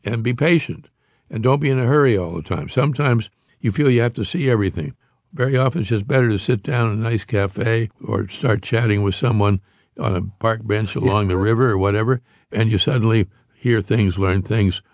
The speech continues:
Speaker 1: that you never would have known otherwise.
Speaker 2: Now, you're on a book tour now going all over the
Speaker 1: Yes.
Speaker 2: United States, and I imagine you've met a lot of people. And when I'm on a, a book tour, uh, around the country, it has me thinking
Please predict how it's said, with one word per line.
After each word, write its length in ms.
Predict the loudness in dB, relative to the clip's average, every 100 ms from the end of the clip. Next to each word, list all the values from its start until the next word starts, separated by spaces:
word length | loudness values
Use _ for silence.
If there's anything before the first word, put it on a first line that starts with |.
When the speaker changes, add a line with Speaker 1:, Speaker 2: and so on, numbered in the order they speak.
| _ _ _ -4
Speaker 1:
that 200 | -2 -2
you 120 | -2
never 240 | 0 2 2
would 120 | 2
have 100 | 2
known 260 | 0 0 0
otherwise. 380 | -2 -2 -6 -2
Speaker 2:
Now, 180 | 2 2
you're 280 | 2 2
on 120 | 2 2
a 40 |
book 200 | 0 -2
tour 200 | 0 0
now 220 | 2 0
going 200 | 2 2
all 200 | 4 2
over 120 | 0
the 60 | 2
Speaker 1:
Yes. 100 | 2
Speaker 2:
United 240 | 2 -2
States, 540 | -4 0 2 0 -4 -2
and 100 | 0
I 40 |
imagine 320 | 2 0 0
you've 120 | -2 0
met 140 | 0
a 60 | 2
lot 280 | 2 2
of 80 | -2
people. 480 | 0 0 2 0 0
And 300 | 2 2 2
when 160 | 0 2
I'm 200 | 2 4
on 120 | 4
a, 100 | 2 0
a 120 | 0
book 240 | 0 -2
tour, 480 | -4 -2 2 0 -2 -10 -14 -8
uh, 320 | -6 -6 -8
around 260 | 0 2 2
the 80 | 2
country, 360 | 0 0 0 0
it 160 | 2
has 200 | 2 4
me 120 | 2
thinking 600 | 2 2 2 2 0 -2